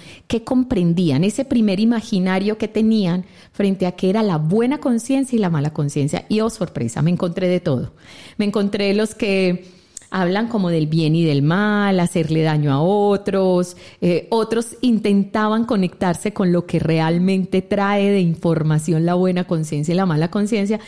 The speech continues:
pero me dio una información muy válida y es, siempre que yo acompaño procesos terapéuticos, no solamente desde el movimiento constelar, sino desde el proceso clínico,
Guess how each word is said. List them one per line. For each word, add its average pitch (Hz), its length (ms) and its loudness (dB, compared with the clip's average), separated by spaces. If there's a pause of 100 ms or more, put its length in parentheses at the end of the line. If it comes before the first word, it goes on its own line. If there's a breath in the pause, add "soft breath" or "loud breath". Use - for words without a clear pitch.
(200 loud breath)
pero 233 320 0
me 233 280 4
dio 226 220 2
una 240 160 2
información 214 680 0
muy 233 240 2
válida 220 580 0
y 202 140 2
es, 190 240 -2 (1080)
siempre 269 1120 0
que 220 160 -2
yo 202 160 2
acompaño 233 960 2
procesos 180 840 -2
terapéuticos, 160 1040 -4 (180)
no 220 200 2
solamente 247 580 0
desde 202 160 0
el 185 60 2
movimiento 165 520 0
constelar, 156 520 -2
sino 170 260 0
desde 175 180 0
el 175 80 0
proceso 170 480 -4
clínico, 190 760 -6